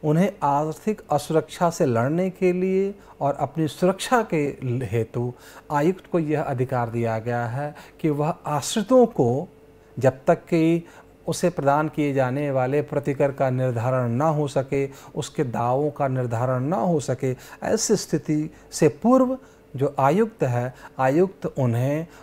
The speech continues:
उस कर्मचारी के तीन महीने के बराबर के वेतन का भुगतान कर सकता है,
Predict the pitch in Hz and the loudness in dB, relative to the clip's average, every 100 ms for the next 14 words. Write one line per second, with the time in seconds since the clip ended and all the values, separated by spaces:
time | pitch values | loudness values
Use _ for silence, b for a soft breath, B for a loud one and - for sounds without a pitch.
0 | - - 214 - - 131 131 131 143 131 | -2 2 2 -2 0 0 0 -2 -2 0
1 | 147 165 - 180 185 190 B B - 220 | 0 -2 0 0 2 -2 B B -2 2
2 | 247 233 160 147 147 151 160 - 180 131 | 4 4 4 2 0 0 -2 -2 -2 0
3 | 117 117 120 147 135 143 120 123 123 - | 0 0 0 -2 -2 -2 -2 0 -2 -2
4 | 135 131 123 113 - 123 123 117 - 190 | -4 -4 -4 -4 -4 -4 -4 -4 -2 -2
5 | - 123 - 123 117 113 120 | 0 -4 -4 -4 -2 -2 -4